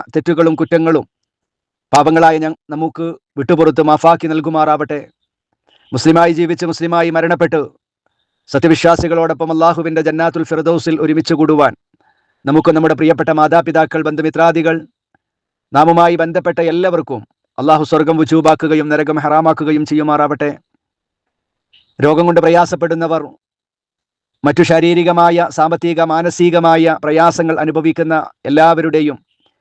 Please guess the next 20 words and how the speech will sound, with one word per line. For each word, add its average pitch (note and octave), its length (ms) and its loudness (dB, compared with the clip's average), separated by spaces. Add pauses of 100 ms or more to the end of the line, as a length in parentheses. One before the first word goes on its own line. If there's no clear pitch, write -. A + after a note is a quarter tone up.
(320)
എല്ലാ D3+ 280 4
പ്രയാസങ്ങൾക്കും D#3 760 -2
റഹ്മാനായ D#3+ 440 -4 (120)
റബ്ബ് D3+ 240 -2 (720)
പരിഹാരം E3 540 2
കാണിച്ചു D#3+ 260 -4
കൊടുക്കുമാറാവട്ടെ. D3+ 800 -6 (140)
ആമീൻ. A#2 200 -2 (960)
പ്രിയപ്പെട്ട D#3 380 2
സുഹൃത്തുക്കളെ, D#3+ 540 -2
സഹോദരിമാരെ, D3+ 580 -2 (1300)
അറുപത്തിനാലാം E3 600 4
അധ്യായമാണ് E3 540 -2 (140)
നാം D#3 100 -6
പഠിച്ചുകൊണ്ടിരിക്കുന്നത്. C#3+ 840 -4 (1000)
അതിലെ D#3 280 4
പതിമൂന്ന് E3+ 380 2 (100)
ആയത്തുകൾ E3+ 460 0 (540)
അല്ലാഹുവിൻ്റെ D#3+ 460 2
മഹത്തായ D#3+ 360 2